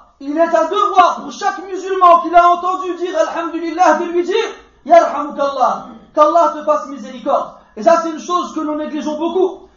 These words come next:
Combien de fois des musulmans autour de nous éternuent et disent Alhamdulillah et personne ne lui dit Yarhamukallah. Même s'il y a mille personnes autour de lui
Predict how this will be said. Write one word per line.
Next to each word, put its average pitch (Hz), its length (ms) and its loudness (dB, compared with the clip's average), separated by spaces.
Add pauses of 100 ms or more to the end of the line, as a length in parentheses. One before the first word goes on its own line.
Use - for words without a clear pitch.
(120)
Combien 339 320 4
de 339 60 -6
fois 339 260 2
des 320 60 -10
musulmans 311 400 -4
autour 302 200 -4
de 302 80 -4
nous 320 140 -4 (140)
éternuent 330 680 0 (180)
et 277 120 -8
disent 302 180 -2
Alhamdulillah 285 1120 0
et 262 80 -8
personne 294 480 0
ne 247 60 -10
lui 247 120 -12
dit 285 120 -8
Yarhamukallah. 240 880 -2 (200)
Même 392 240 -2
s'il 349 240 -4
y 339 80 4
a 330 80 4
mille 403 260 -4
personnes 349 300 0
autour 320 240 -6
de 339 80 -4
lui 339 480 -2